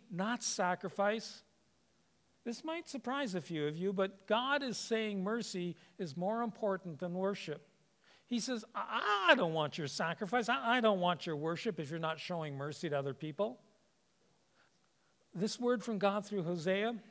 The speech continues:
i-, is so important that, that Jesus, uh, quotes it, uh, a couple of times when he's being attacked by the religious leaders, uh, for, you know, hanging out with undesirable people with super poor,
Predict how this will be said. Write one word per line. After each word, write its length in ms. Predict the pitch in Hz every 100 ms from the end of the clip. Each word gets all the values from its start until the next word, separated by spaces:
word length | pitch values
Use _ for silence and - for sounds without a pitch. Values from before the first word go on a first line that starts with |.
| - _ -
i-, 100 | 190
is 140 | 175 165
so 360 | - 247 269
important 560 | 240 180 196 175 175 180
that, 160 | 175 170 - -
that 180 | 180 139
Jesus, 600 | 131 202 220 233 226 -
uh, 180 | 165 147 - -
quotes 400 | - 196 208 -
it, 220 | 208 208 196
uh, 180 | 156 160
a 80 |
couple 260 | 160 208 208
of 100 | 208
times 360 | 170 185 190 175
when 160 | 165
he's 160 | 156 131
being 200 | 175 156
attacked 420 | 135 160 180 -
by 120 | 180
the 120 | 147
religious 500 | 139 143 165 175 160
leaders, 420 | 175 170 208 196 160
uh, 180 | 139 139 - - - -
for, 260 | 151 135 -
you 100 | 156
know, 160 | 143 143
hanging 380 | - 180 190 196
out 220 | 165 185
with 160 | 196 143
undesirable 800 | 220 160 160 147 165 175 151 147
people 420 | - 180 175 214
with 140 | 156 131
super 340 | - 190 208
poor, 460 | 160 170 160 175